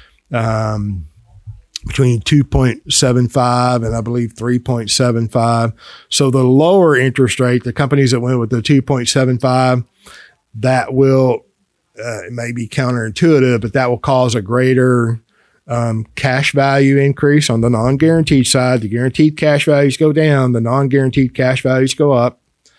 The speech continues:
The total cash values go up, and the death benefit goes down. Compare that to a company who uses, you know, three, three point five, three point seven five, they'll have a bit of a higher death benefit compared and a little bit lesser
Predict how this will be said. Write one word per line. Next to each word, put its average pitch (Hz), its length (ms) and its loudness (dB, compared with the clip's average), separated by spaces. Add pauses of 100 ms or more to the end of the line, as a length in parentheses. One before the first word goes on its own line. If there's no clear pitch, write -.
(520)
The 131 80 -2
total 143 320 0
cash 127 280 -2
values 123 420 0
go 123 200 0
up, 120 340 -2
and 113 140 -10
the 110 80 -6
death 120 300 -4
benefit 131 400 -2
goes 147 260 0
down. 127 480 -2 (420)
Compare 180 380 0
that 165 300 0
to 170 100 2
a 151 60 2
company 151 320 0
who 143 80 0
uses, 139 680 0
you 127 80 -6
know, 127 180 -6
three, 139 520 -2
three 127 240 0
point 127 260 -2
five, 127 360 0
three 131 160 2
point 123 240 -4
seven 156 300 2
five, 123 340 0
they'll 139 160 2
have 131 240 0
a 117 80 -6
bit 123 180 -2
of 120 80 -2
a 113 60 -4
higher 120 340 0
death 127 300 -2
benefit 131 400 -2
compared 131 600 -2 (460)
and 123 120 -2
a 127 40 2
little 131 180 4
bit 117 200 0
lesser 120 580 -2